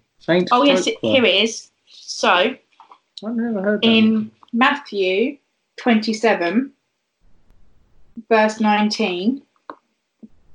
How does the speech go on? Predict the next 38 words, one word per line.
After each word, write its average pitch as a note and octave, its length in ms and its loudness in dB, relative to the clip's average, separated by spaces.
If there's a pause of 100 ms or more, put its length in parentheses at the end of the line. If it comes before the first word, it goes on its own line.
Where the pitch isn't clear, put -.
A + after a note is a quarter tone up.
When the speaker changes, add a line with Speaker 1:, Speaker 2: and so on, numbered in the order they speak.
(200)
Speaker 2:
so G3 280 4 (560)
the G3+ 200 4
subtitle A3 580 0
to - 140 -16
this - 300 -10 (600)
chapter - 360 -2
is G3 140 -4
Jesus G#3+ 260 -4
before F#3 340 -2
Pilate, E3+ 540 2
but F3 120 -6
then F#3 200 -2
verse G#3 260 2
nineteen G3+ 480 -2
says, F3 460 -2
"While G#3+ 260 4
Pilate B3+ 340 0
was B3+ 160 -6
sitting A3+ 360 -4
on G#3 140 -6
the G3+ 100 -6
judge's G#3 380 -2
seat, - 680 -8 (240)
his G#3 200 -6
wife A#3 280 4
sent A3+ 380 0
him G3 400 -2 (360)
a G3+ 80 -2
message, F3 640 -4 (480)
'Don't B3+ 220 2
have C4+ 220 0
anything A#3+ 360 2
to G#3 120 -10
do G#3+ 200 0
with G3 120 -4
that - 160 0
innocent G3 360 -8
man, F3+ 360 -4